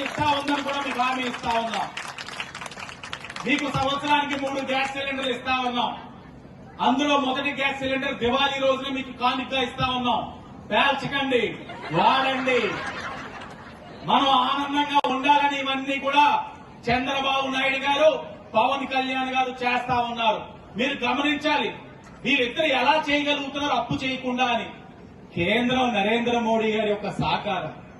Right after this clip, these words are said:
ఈరోజు బీజేపీ కేంద్రం నరేంద్ర మోడీ గారి యొక్క సహకారంతో ఇవన్నీ అవుతా ఉన్నాయి. మనకి గతంలో చూసాం, మీ ఇంటికి వచ్చి అడిగేవాళ్ళం మీ అందరూ, "రాష్ట్రానికి ఎన్ని రాజధానులు?" అని. మీరు ఎలా చూపించేవారు, "మూడు"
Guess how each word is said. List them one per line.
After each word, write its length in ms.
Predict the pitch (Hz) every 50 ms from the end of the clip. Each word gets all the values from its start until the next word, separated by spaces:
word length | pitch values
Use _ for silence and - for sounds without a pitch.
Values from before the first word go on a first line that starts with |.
| - - - - - - - - - - - - - - - - -
ఈరోజు 340 | 196 226 254 269 277 269 269
బీజేపీ 580 | - - 254 285 294 294 294 294 285 294 294
కేంద్రం 500 | 277 - - 254 262 277 277 294 285 277
నరేంద్ర 420 | 262 262 262 269 285 285 285 285 277
మోడీ 240 | 277 277 277 294
గారి 180 | 285 277 285 285
యొక్క 160 | 269 277 262 240
సహకారంతో 560 | 262 254 247 269 - 294 285 285 277 277 285 302
ఇవన్నీ 320 | 285 269 269 269 277 285
అవుతా 360 | 285 269 262 269 294 285 277 269
ఉన్నాయి. 260 | 269 269 277 262 247 220 - - - - - - - - - - - - - - - - - - -
మనకి 300 | - 233 247 294 285 294 277 -
గతంలో 340 | 262 262 277 302 294 294 294 294 294
చూసాం, 340 | 294 285 294 - 320 311 - - - - - - - - - - - - -
మీ 80 | 226
ఇంటికి 340 | 285 285 269 262 302 302 294
వచ్చి 200 | 294 294 - 294
అడిగేవాళ్ళం 540 | 285 285 285 294 294 294 294 294 294 294 269
మీ 80 | 277 277
అందరూ, 340 | 262 262 262 294 294 285 247 - - - - - - - - - - -
"రాష్ట్రానికి 680 | - 202 - 294 302 - - 302 302 294 294 294 294 277
ఎన్ని 200 | 262 269 294 294
రాజధానులు?" 640 | 294 294 285 285 285 - 285 285 285 285 285 285 269
అని. 240 | 269 254 240 214 - - - - - - - -
మీరు 180 | 220 269 285 277
ఎలా 160 | 262 254 254 262 262 220
చూపించేవారు, 580 | 254 262 262 269 262 262 269 277 269 254 240 233
"మూడు" 680 | 226 233 247 247 247 254 254 254 247 247 233 240 262